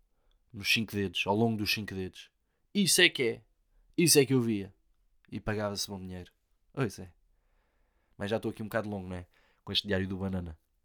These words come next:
Mas realmente está-se muito bem aqui, hein? Podia ficar a fazer aqui isto. Mas faço mais, depois, não é? Depois logo vos faço outra entrada do reporte do que é que se está a passar. Mas ouçam isto. Ah,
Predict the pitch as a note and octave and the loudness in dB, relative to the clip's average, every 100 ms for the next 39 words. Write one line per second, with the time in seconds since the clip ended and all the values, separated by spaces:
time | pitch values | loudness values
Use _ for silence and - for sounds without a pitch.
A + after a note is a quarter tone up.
0 | _ _ _ _ _ _ _ _ _ _ | _ _ _ _ _ _ _ _ _ _
1 | _ _ _ G2+ G2 F#2+ F2+ F2+ F2 G2+ | _ _ _ -10 -8 -8 -8 -10 -12 -12
2 | F#2 F#2+ F#2+ - A2 G#2+ A2 _ _ - | -10 -10 -12 -16 -20 -20 -20 _ _ -8
3 | G2+ A2+ G2+ A2 C3 C3+ A#2+ G2 F2+ _ | -6 -6 -6 -6 -6 -8 -12 -12 -14 _
4 | _ _ _ - G2+ - G2 F#2+ G2+ G2+ | _ _ _ -14 -14 -12 -12 -12 -12 -12
5 | G2+ G2 G#2+ G#2 - _ _ _ D#3+ G#2+ | -12 -14 -14 -14 -18 _ _ _ -4 -4
6 | - F#2+ F2+ _ _ - F#2+ - A2 G2 | -6 -12 -12 _ _ -18 -18 -16 -18 -18
7 | _ _ _ _ _ _ _ - A2 G2+ | _ _ _ _ _ _ _ -6 -6 -4
8 | - G2+ - G2+ F#2+ F2+ A2 A2 G#2 _ | -4 -6 -6 -8 -8 4 4 4 0 _
9 | _ _ _ _ _ _ _ G2+ G2+ G2 | _ _ _ _ _ _ _ -12 -8 -8
10 | - A2+ G2 - G2 G2+ - - G2 - | -4 0 0 -2 -12 -8 0 2 2 -2
11 | G2 - G2+ F2+ E2 _ _ _ _ _ | 0 4 6 6 4 _ _ _ _ _
12 | _ _ _ _ _ - G#2 G2+ G2+ F2 | _ _ _ _ _ -8 -2 -2 -4 -10
13 | - _ _ _ _ _ _ _ _ _ | -14 _ _ _ _ _ _ _ _ _
14 | _ _ _ - - - _ _ _ _ | _ _ _ -20 -20 -20 _ _ _ _